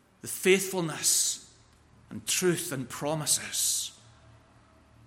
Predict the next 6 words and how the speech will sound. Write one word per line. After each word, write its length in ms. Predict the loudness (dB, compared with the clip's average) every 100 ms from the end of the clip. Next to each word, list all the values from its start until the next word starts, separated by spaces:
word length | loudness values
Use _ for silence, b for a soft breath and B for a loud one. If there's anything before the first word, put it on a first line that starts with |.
| -18
of 140 | -10
Almighty 420 | -6 -4 -6 -8 -12
God. 160 | -12 -16 -16 -20 -20 -20 -20 _ _ -20 -20 -20 -20 -20 -20 -20 -20 _ _ _ _ _ _ _ -20 -20 -20 -20 -20 _ _ -20 -20 -4
Then 160 | -4 -2
the 80 |
third 480 | -2 4 4 4 -2